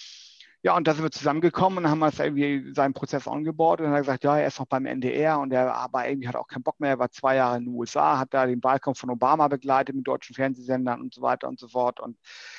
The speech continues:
irgendwie hat er da noch einen Halbtagsjob, aber irgendwie fängt das auch alles wieder von vorne an. N D R, Fernsehen ist genau wie S W R oder wie, wie alle heißen die Sender.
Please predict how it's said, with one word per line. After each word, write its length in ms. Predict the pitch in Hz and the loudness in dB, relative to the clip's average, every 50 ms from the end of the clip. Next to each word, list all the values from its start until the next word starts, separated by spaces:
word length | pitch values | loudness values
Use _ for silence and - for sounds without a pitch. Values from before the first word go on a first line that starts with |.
| - - - | -20 -16 -2
irgendwie 520 | - 127 135 135 139 135 131 135 139 135 120 - - - 123 113 95 | 2 4 4 4 4 4 4 6 6 6 4 2 -6 -12 -10 -6 -4
hat 140 | - 135 147 | 0 2 4
er 100 | 135 131 | 4 4
da 100 | 131 127 | 4 4
noch 140 | 123 120 120 | 2 2 2
einen 80 | 120 | 2
Halbtagsjob, 520 | 139 156 - 165 147 131 - 143 135 - - | 0 2 2 0 0 2 2 0 0 0 0
aber 300 | 127 123 120 117 117 135 | -4 -2 -2 -2 -2 -2
irgendwie 200 | 139 135 135 - | 0 -2 -2 -4
fängt 200 | - 139 131 131 | -4 -6 -6 -6
das 100 | 117 123 | -8 -6
auch 80 | 107 | -6
alles 200 | 117 131 120 - | -6 -8 -8 -6
wieder 120 | 123 123 110 | -6 -6 -6
von 160 | - 123 117 | -6 -10 -12
vorne 360 | - - 147 156 156 151 147 | -4 0 0 2 2 2 2
an. 180 | 143 135 131 131 | 0 0 0 -2
N 220 | - 127 127 123 | -2 -4 -2 -2
D 120 | 123 120 | -2 -2
R, 360 | 127 135 139 139 139 135 131 - | 0 2 4 4 4 4 2 0
Fernsehen 520 | - 139 139 139 139 127 127 131 131 127 | 0 0 0 0 0 0 -2 -2 -2 -2
ist 160 | 117 123 - | -6 -10 -8
genau 280 | - 135 127 131 127 120 | -6 -2 0 0 0 0
wie 180 | 127 127 117 | -2 -4 -2
S 220 | - 127 - - - | -4 -6 -6 -4 -4
W 120 | 135 123 | -2 0
R 120 | 123 123 127 | 2 2 2
oder 160 | 120 117 120 | 2 0 0
wie, 200 | 120 135 131 127 | -2 -2 -2 0
wie 120 | 135 127 | 0 0
alle 180 | 123 131 120 110 | 0 0 2 2
heißen 260 | 139 143 - - 139 | 0 0 0 -2 -2
die 40 | 123 | 0
Sender. 260 | 131 123 127 127 | 2 2 2 2